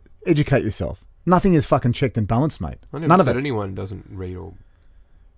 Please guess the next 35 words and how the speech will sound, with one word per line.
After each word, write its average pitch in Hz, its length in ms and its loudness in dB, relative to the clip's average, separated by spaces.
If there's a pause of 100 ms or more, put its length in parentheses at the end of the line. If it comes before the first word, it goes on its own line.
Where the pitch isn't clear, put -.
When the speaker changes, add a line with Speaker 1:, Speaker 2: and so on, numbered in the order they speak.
Speaker 1:
None 170 220 8
of 175 100 8
it 156 80 6
is 143 220 4
in 135 100 6
checks 131 300 2
or 123 80 2
balances. 113 680 0 (880)
Yeah? 175 240 0
There's 135 140 2
a 139 60 8
bunch 190 340 4
of 190 80 0
Speaker 2:
Oh, - 20 -2 (100)
I 170 60 8
Speaker 1:
people 135 380 2
who 143 80 4
are 143 100 6
rorting 165 400 6
the 147 80 4
system 143 420 2
from 135 200 0
the 123 120 0
Speaker 2:
Yeah. 165 140 -6
Speaker 1:
top 139 260 2 (220)
constantly. - 720 0 (1500)
Speaker 2:
Totally. - 200 -6
Speaker 1:
And 156 80 6
you're 180 100 8
worried 165 300 6
about 143 240 8
a 135 80 4
basic 139 420 2
human 131 160 2
existence. 117 640 -4